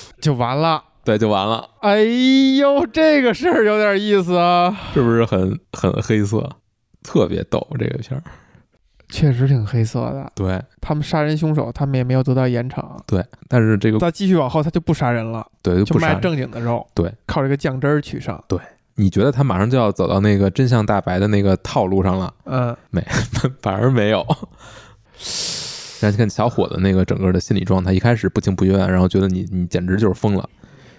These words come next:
Speaker 2: 但慢慢的发现，然后他就发现所有人对他其实也是像对那个麦叔那个
Speaker 1: 态度。
Speaker 2: 嘲讽他，看不起他，然后对他非常的
Speaker 1: mean。
Speaker 2: mean，所以他最后也，“就这么着吧，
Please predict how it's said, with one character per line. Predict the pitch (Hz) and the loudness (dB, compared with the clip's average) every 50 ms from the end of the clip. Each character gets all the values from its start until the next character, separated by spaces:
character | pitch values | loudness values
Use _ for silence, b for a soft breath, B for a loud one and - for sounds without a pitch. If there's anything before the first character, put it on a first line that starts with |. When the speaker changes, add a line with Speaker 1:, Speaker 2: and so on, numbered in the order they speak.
| B B B | B B B
Speaker 2:
但 | _ - 127 131 | _ 0 2 2
慢 | 143 135 | 4 4
慢 | 131 147 151 | 4 4 4
的 | 147 123 | 4 2
发 | 110 - 123 123 | 2 2 2 2
现， | 123 127 113 98 95 - - _ | 4 2 2 2 0 -2 -4 _
然 | - 101 110 | 0 2 2
后 | 120 | 4
他 | 113 120 117 | 4 2 2
就 | 110 98 | 2 2
发 | - 107 | 2 0
现 | 104 98 110 101 95 95 | 0 2 2 2 2 0
所 | - - - 104 110 | -2 -2 0 2 4
有 | 143 131 | 4 4
人 | 101 92 90 92 | 4 4 2 0
对 | 98 - 98 | 0 0 0
他 | 95 - - - 131 131 127 143 - _ _ | 0 0 -2 0 0 0 0 -2 -6 _ _
其 | - - 113 | -6 -4 0
实 | 107 120 123 | 2 2 2
也 | 120 110 107 - - | 2 2 0 0 -2
是 | - - 120 | -2 0 -2
像 | 107 - - 101 95 90 | 0 2 0 0 0 0
对 | - 104 98 | 0 0 0
那 | 95 95 92 92 | 2 2 0 0
个 | 92 92 95 104 - _ | 0 0 -2 -4 -8 _
麦 | - 107 95 | -2 -2 -2
叔 | 90 - - 98 | -2 -2 -2 -2
那 | 95 95 92 | 0 0 0
个 | 87 90 92 - - - _ _ _ _ - | 0 -2 -2 -4 -6 -8 _ _ _ _ -14
Speaker 1:
态 | - - 165 135 | -6 -4 -4 -2
度。 | 123 131 147 - _ | -2 -4 -6 -6 _
Speaker 2:
嘲 | - - - 92 92 107 | -12 -6 -2 -2 -2 0
讽 | - - - - - | -2 -2 -6 -4 -8
他， | 87 90 87 80 - B B B B B B B | -6 -6 -6 -6 -6 B B B B B B B
看 | - - - 127 101 90 | -6 -2 0 0 0 0
不 | 92 87 | -2 -4
起 | 87 - - - | -6 -6 -8 -12
他， | - - 98 95 85 87 87 - b b b b b b b | -10 -6 -4 -4 -2 -4 -4 -8 b b b b b b b
然 | - 95 95 | -2 0 2
后 | 104 | 2
对 | 107 - 110 98 | 2 2 0 0
他 | 92 104 104 | 2 0 -2
非 | 101 - 135 | 0 0 0
常 | 120 104 95 87 87 87 | 2 2 0 0 0 0
的 | 87 90 87 87 87 90 - - - - - - - | 0 0 0 0 -2 -2 -4 -8 -10 -10 -14 -10 -4
Speaker 1:
mean。 | 170 165 180 180 156 - - _ _ _ _ _ _ _ | -2 0 2 2 0 -2 -6 _ _ _ _ _ _ _
Speaker 2:
mean， | - 127 113 101 95 92 - _ _ _ _ _ _ | 2 2 2 2 2 -2 -6 _ _ _ _ _ _
所 | _ - | _ -2
以 | 98 | 0
他 | 90 104 | 0 0
最 | 92 110 92 | 0 0 0
后 | 101 95 | 0 0
也 | 92 92 92 - - - _ _ _ | -2 -2 -6 -8 -12 -20 _ _ _
，“就 | - 156 | -2 -2
这 | 139 | -2
么 | 131 120 | 0 0
着 | 135 143 | 2 2
吧， | 131 113 - - | 2 -2 -4 -10